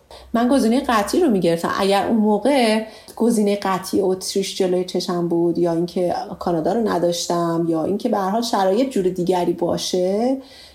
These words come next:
صد درصد اونجا اگر به من بگن "شما می‌تونی در، در شرایط مساوی و با مثلاً فرض کنیم پنج سال آینده می‌تونی پاس کانادایی بگیری یا پاس اتریشی بگیری"،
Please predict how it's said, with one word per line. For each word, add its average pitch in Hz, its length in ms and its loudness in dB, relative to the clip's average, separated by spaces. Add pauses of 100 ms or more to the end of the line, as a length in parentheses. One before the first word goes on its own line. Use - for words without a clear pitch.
صد 202 240 0
درصد 202 380 0 (120)
اونجا 254 640 2
اگر 285 200 2
به 269 100 2
من 269 220 4
بگن 277 240 2
"شما 247 300 0
می‌تونی 269 340 2
در، 233 240 0 (320)
در 214 160 2
شرایط 220 340 0
مساوی 202 1120 2
و 185 140 0
با 185 500 0
مثلاً 185 460 0 (100)
فرض 202 220 -2
کنیم 175 180 0
پنج 233 240 0
سال 196 220 0
آینده 175 420 2
می‌تونی 185 280 -2
پاس 190 220 -4
کانادایی 175 460 -2
بگیری 226 600 0 (360)
یا 196 100 0
پاس 233 340 -2 (180)
اتریشی 202 460 -4
بگیری"، 165 440 0